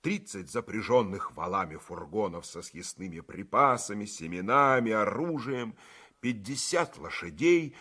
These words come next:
сто пятьдесят мулов, коровы, овцы и, наконец, небольшой арьергард. Вот и вся армия, которой предстоит завоевать Новую Гельвецию. Путь им расчищает гигантский огненный вал.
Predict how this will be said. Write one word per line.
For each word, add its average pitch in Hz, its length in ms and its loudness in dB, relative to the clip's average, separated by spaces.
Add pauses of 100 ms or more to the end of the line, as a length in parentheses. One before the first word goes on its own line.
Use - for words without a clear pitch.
(120)
сто - 420 2
пятьдесят 87 880 -6
мулов, 156 640 2 (160)
коровы, 135 840 4
овцы 160 480 0
и, 82 180 -12
наконец, 101 600 -4
небольшой 90 720 -2
арьергард. 87 800 -6 (520)
Вот 196 280 2
и 123 80 -2
вся 87 400 -6
армия, 175 560 4 (240)
которой 98 380 -2
предстоит 113 720 -10 (180)
завоевать 76 960 -2
Новую 85 560 -6
Гельвецию. 65 720 -14 (1040)
Путь 254 280 2
им 226 140 6
расчищает 175 840 4
гигантский 127 840 4
огненный 113 580 2
вал. 101 480 6